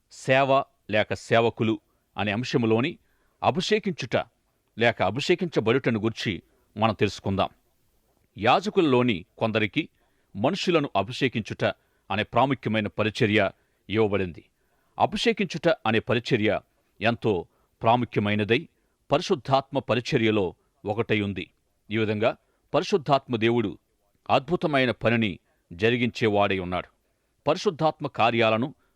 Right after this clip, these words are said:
మనము అపోస్తుల కార్యాల్లో మనం చూడగలం. పరిశుద్ధాత్మ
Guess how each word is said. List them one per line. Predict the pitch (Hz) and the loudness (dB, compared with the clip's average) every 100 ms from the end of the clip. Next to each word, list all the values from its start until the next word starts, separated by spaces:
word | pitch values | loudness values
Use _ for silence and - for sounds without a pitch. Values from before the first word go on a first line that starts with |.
| _ | _
మనము | 95 117 113 87 - _ _ _ | -2 0 0 -4 -12 _ _ _
అపోస్తుల | 104 - 196 - 156 | -2 0 0 2 0
కార్యాల్లో | - 110 120 117 110 107 82 - _ - | 2 2 4 4 2 0 -2 -8 _ -8
మనం | 104 104 - | -6 -4 0
చూడగలం. | 110 101 101 - _ _ _ _ - | 0 2 0 -4 _ _ _ _ -2
పరిశుద్ధాత్మ | 185 214 147 123 117 - 117 | 0 0 -2 0 -2 0 -2